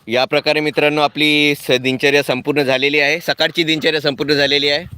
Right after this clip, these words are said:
अजून, अ, संडे बाकी आहे आणि सर्वांना या हॅपी संडे. खूप खूप, अ,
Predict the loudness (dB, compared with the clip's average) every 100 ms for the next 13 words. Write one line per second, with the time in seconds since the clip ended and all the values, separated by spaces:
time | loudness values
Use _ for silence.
0 | -20 -20 -20 -20 _ -4 2 2 4 2
1 | 2 -2 -4 _ _ _ -20 _ _ -20
2 | -20 _ -20 -20 -8 -4 0 0 0 0
3 | 0 0 -4 -14 -20 -20 -20 -18 -6 -4
4 | 0 0 0 -2 0 -2 0 0 0 0
5 | 0 -4 -4 -2 -2 0 -2 -4 _ _
6 | _ _ _ _ _ _ _ _ _ _
7 | _ _ _ _ _ _ -6 -2 -2 0
8 | 2 4 4 4 4